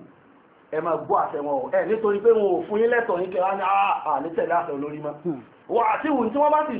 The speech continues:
Speaker 1: sọ, ẹ gbọ́dọ̀ tẹ̀lé. Nítorí pé, "فإنما عليه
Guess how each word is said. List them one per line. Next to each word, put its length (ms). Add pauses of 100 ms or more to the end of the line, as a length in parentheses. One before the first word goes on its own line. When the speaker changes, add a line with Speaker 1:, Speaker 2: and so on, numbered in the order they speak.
Speaker 1:
sọ, 120 (360)
ẹ 80
gbọ́dọ̀ 260
tẹ̀lé. 300 (640)
Nítorí 320
pé, 80 (120)
"فإنما 460
عليه 400